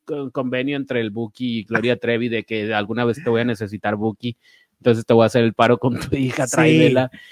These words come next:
Speaker 1: Y la que canta aquí tres cancioncitas, una tuya, por supuesto, canta Me gusta mucho, me enloquece.
Speaker 2: Ah, ma-, Más que tu amigo,
Speaker 1: Más
Speaker 2: ¿no?
Speaker 1: que tu amigo.
Speaker 2: Ajá.
Speaker 1: Y pues así. No, no es como, por ejemplo, cuando vas con Ana Bárbara, está,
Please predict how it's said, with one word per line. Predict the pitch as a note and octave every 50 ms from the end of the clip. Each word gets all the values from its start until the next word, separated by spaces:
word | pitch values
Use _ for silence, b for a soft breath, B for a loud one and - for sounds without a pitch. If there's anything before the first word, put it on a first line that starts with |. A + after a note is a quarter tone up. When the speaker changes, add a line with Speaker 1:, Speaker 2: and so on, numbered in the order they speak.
| B B B
Speaker 1:
Y | - C3 B2+
la | B2+ B2+ A#2
que | - A#2
canta | - B2+ B2 A#2 G#2+ C3
aquí | A2+ - A#2+ -
tres | - A#2+ A2+
cancioncitas, | - - A#2+ A#2 G#2+ A#2 A2 G2+ F#2+ B2+ C3+ B2+ - D#3+ D#3 D3 -
una | B2+ B2 B2+ C3+ A#2+ -
tuya, | - C3+ C#3 C#3 D3 E3 D#3+
por | C3+ C3 A2+
supuesto, | G#2+ A#2 - - A#2+ A#2+ A#2+ - - B2
canta | - A#2+ A2+ A2+ G#2+ - B2+ B2 A#2 G#2+ G2+ F#2+ F#2 F2 - _ _ _ _ _ _ _ _
Me | - A#2
gusta | C3+ E3+ - - D#3
mucho, | D3 E3 F3+ F3+ E3 - - C3 B2+
me | B2+ A#2
enloquece. | G#2+ G#2+ G2+ G2+ G2+ - - C#3+ D3 D3 D3 C#3 - - A#2
Speaker 2:
Ah, | C#3 C3+ C#3 D3 D3 D3 C#3+
ma-, | C#3 C#3+ - D3+ C#3+
Más | D3+ D3+ D#3 D3+ -
que | - E3
tu | C#3+ -
amigo, | C#3 C3 D3+ D#3+ D3+ -
Speaker 1:
Más | B2+ B2+
Speaker 2:
¿no? | D#3 G3
Speaker 1:
que | A3+ -
tu | - -
amigo. | A#2 A2 A2+ A#2+ A#2+ A#2 A2+ G2+ - _ _
Speaker 2:
Ajá. | - C3+ B2 - C3 C3 B2+ A#2+ - _ _ _ _ _ _ _
Speaker 1:
Y | B2+ B2+ C#3 D3+ F3 G3 G#3+ G3+
pues | G3 E3 C3+ -
así. | B2+ A2+ - - A#2+ B2 A#2 A#2 - - - _ _ - - - E3 - -
No, | A#2+ B2 B2 B2+ C3+ D3 C3+
no | D3+ F3+ G#3
es | G3+
como, | - - F#3 D3
por | C#3 -
ejemplo, | - E3+ E3+ E3 E3+ - - - - _
cuando | - A2 G#2+ G#2 G#2+ G#2+ G2+ G2 G2 G2 G2+ F#2
vas | F#2 G#2+ G#2 -
con | - - - A#2+ A#2+
Ana | A#2+ A#2+ G#2+ G#2+ G#2
Bárbara, | G#2+ A2 A2+ A2+ A2+ G#2+ G2+ F#2+
está, | F#2 - - G#2 G2 G2+